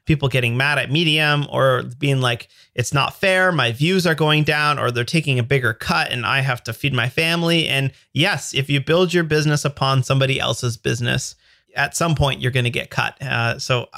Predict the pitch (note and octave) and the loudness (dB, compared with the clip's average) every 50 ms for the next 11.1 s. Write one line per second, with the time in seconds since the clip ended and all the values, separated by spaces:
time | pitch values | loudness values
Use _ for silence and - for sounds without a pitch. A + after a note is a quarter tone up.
0 | - - D3+ F3 F3+ D#3 C3+ C3 B2 - - C3+ B2 A#2 - - - D3+ C#3 - | -10 -4 -2 0 0 2 0 0 -2 -4 -4 -4 -4 -4 -6 -8 -6 -6 -6 -4
1 | - C3+ C3+ C#3 D3 C#3+ C#3 - - - - - - - - - - - - _ | -2 0 0 2 2 0 0 -2 -6 -6 -6 -8 -10 -18 -20 -20 -20 -20 -20 _
2 | _ - C#3 C3 B2 G#2+ G2+ G#2+ A#2 - - B2+ A2 A#2 A#2+ - - - _ _ | _ -2 -2 0 0 0 -2 -2 -2 -2 -4 -2 -2 -2 -2 -4 -4 -10 _ _
3 | _ _ - - - - F3 - D3+ C3 A#2+ B2+ B2 A#2 A2 - - B2+ - B2 | _ _ -12 -6 -4 -2 0 2 4 4 4 2 0 -2 -4 -6 -10 -8 -6 -4
4 | A#2+ A#2+ - - E3 F#3 F#3+ F#3 F3+ - - C#3 C#3+ D3+ D3 - C#3+ A#2+ C#3+ C#3 | -4 -4 -2 -2 0 2 2 0 0 0 0 0 0 0 -2 -2 -2 0 0 0
5 | C#3+ C#3+ C3+ B2+ A#2 - - - - _ - D3+ D#3+ F3 - - - - C3 A#2+ | 2 2 0 0 0 0 -2 -4 -4 _ -2 0 0 0 -2 -6 -8 -4 -2 -2
6 | - - - _ _ _ _ - - F#3+ F3+ F3 C#3 C3+ C3 C3+ C#3 - C#3 C#3 | -2 -2 -6 _ _ _ _ -6 -4 -2 0 0 2 2 2 0 0 0 0 0
7 | C3+ C3 - - - C3 B2 D#3 D#3 D3+ C3 C3+ B2+ B2 B2 B2 B2 B2 B2 A#2+ | 0 -2 -4 -8 -8 -2 2 2 2 4 4 4 4 4 4 2 2 2 0 -2
8 | - _ _ _ _ - B2 C3 B2+ - C#3 A2+ A2 A2+ A2+ A2+ A#2 A#2+ - - | -4 _ _ _ _ -4 -2 -2 -2 0 0 0 0 2 2 2 0 0 -2 -4
9 | - A#2 A#2 A#2 - - A#2+ A#2+ A#2+ A#2+ A#2 A#2+ A#2 A#2 A#2 A#2 - A#2+ A#2 A#2 | -4 -2 -2 -2 0 0 0 2 2 2 2 0 0 0 -2 -4 -4 -6 -8 -10
10 | - A#2 - - A#2 - - - - - A2 A#2 A2 A2 A#2 A2+ - - B2 B2 | -8 -10 -10 -8 -8 -8 -8 -6 -4 -4 -4 -2 -2 -4 -6 -8 -8 -12 -8 -4
11 | A#2 C#3 | -4 -4